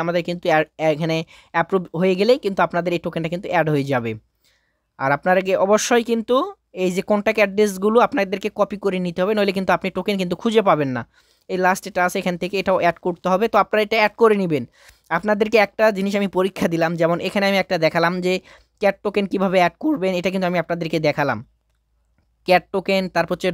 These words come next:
ডগ ব-, বেস বস কয়েন কীভাবে অ্যাড করবেন এটা আমি দেখিয়ে দিলাম। তো আপনারা একই সিস্টেমে করবেন কি, এই কন্ট্যাক্ট অ্যাড্রেসটা অ্যাড করে নেবেন, যদি সার্চ করে পান তাহলে তো পেলেন, যদি না পান কাস্টম, কাস্টমে ক্লিক করে এই যে টোকেনের নাম কি দিবেন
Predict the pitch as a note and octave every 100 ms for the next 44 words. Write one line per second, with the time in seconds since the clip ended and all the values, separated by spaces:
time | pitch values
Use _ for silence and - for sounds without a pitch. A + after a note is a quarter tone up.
0 | D#3+ E3+ F3+ F#3 E3 E3 E3 F3+ - F3
1 | E3+ F3 - F3 F3+ - - - F#3+ G3
2 | G3 - G3+ A3+ G#3 F#3+ F3 E3 E3+ D3+
3 | C#3 C#3 D#3 F#3 G3 F3+ G#3+ G3 G3+ -
4 | G3+ F#3+ G3 G#3+ G#3+ B3 F#4 - - _
5 | E3+ F3+ F4 A#3 G3+ G3 G3 - G3+ F#3+
6 | - G#3 G#3 G#3 A3 D4+ A#3+ F3 F#3+ G3+
7 | F3 E3+ - - A3 G#3+ G#3 G3 B2+ -
8 | _ _ - G3+ G3+ G3+ G#3+ A3 B3+ G3
9 | G3 G3 G3 G#3+ G3+ F#3 - G3 - -
10 | F3 F#3 - E3+ E3+ G3+ G3+ G3+ G#3 G#3
11 | G#3+ G3 F#3 E3 F3+ G3+ G3 F#3+ F#3 -
12 | F#3+ F#3+ G3+